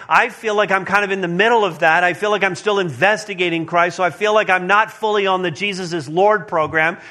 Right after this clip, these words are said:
but I'm also, I don't feel that I'm really rebellious against him. I feel like I'm just somewhere caught in the middle there." N-, so, so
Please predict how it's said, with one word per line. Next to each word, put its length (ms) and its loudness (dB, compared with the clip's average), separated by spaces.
but 140 2
I'm 100 0
also, 260 2
I 40 4
don't 200 0
feel 360 -2
that 140 2
I'm 240 -2
really 240 2
rebellious 680 0
against 460 -2
him. 120 -4
I 120 2
feel 260 -2
like 220 0
I'm 240 0
just 200 -6
somewhere 400 2
caught 300 2
in 80 -4
the 80 -6
middle 400 0
there." 480 -2
N-, 280 -10
so, 340 0
so 420 -4